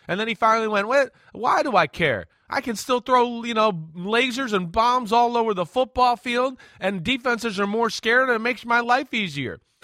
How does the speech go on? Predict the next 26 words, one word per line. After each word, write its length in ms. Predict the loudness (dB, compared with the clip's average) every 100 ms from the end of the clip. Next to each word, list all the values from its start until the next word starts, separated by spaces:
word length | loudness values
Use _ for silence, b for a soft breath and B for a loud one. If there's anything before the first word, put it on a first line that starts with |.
| b b
You 80 | -2
know, 180 | 0 2
again, 420 | 0 2 0 0 b b b
I, 160 | 2 4
I'm 300 | 4 4 2
one 140 | -2
of 80 | 2
those 260 | 4 2 0
that, 160 | -4 -6 b b
oh, 300 | 4 4 4
if 100 | 0
you're 120 | -6
throwing 340 | 0 0 0
for 160 | -4 -8
seventy-one 720 | 0 2 2 -4 -4 -2 -2
percent, 520 | -4 -4 -2 -2 -2
you 100 | -6
threw 340 | -4 -4 -2 -2
only 240 | -2 -4
four 320 | -4 0 0
or 60 | 0
five 260 | 2 2 0
interceptions 640 | -6 -2 -2 -2 -6 -6
during 220 | -4 -4
the 80 | -2
year 300 | -2 -2 -4